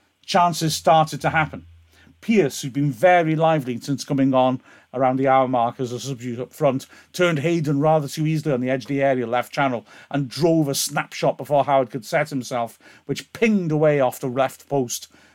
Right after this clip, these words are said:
before anybody could really react. And then a minute later, there was another half chance. The ball pulled back to the edge of the area. Tucker hitting it first time, but again, too straight, and an easy save for Howard. Wrexham, in the meantime,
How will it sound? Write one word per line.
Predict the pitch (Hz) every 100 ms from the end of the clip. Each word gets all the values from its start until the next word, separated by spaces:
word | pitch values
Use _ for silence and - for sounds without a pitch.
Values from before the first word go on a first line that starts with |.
| -
before | 123 151 139
anybody | 135 143 135 131
could | 143 127
really | 143 135
react. | 123 135 139 110 - - - -
And | 135
then | 160 156
a | 156
minute | 160 165 156
later, | 156 170 156
there | 139
was | 139 135
another | 135 156 208 151
half | 139 120 117
chance. | 151 120 123 - - -
The | -
ball | 127 147
pulled | - 151 117
back | 147 -
to |
the | 127 139
edge | 143 135
of | 131
the | 139
area. | 143 143 135 131 _ _
Tucker | - 190 160 113 _ _
hitting | - 175 175
it | 156
first | - 151 143 -
time, | 147 131 123 - _
but | 165
again, | 160 147 135 143
too | - 135
straight, | - 135 123 - _ - - -
and | 156
an | 156
easy | 143 139 127
save | 123 139 123 120
for | - 123 117 117
Howard. | 147 131 104 - _ - - _ -
Wrexham, | 185 - 180 151 - _ _ _ _ _ -
in | 143
the |
meantime, | 147 147 165 165 156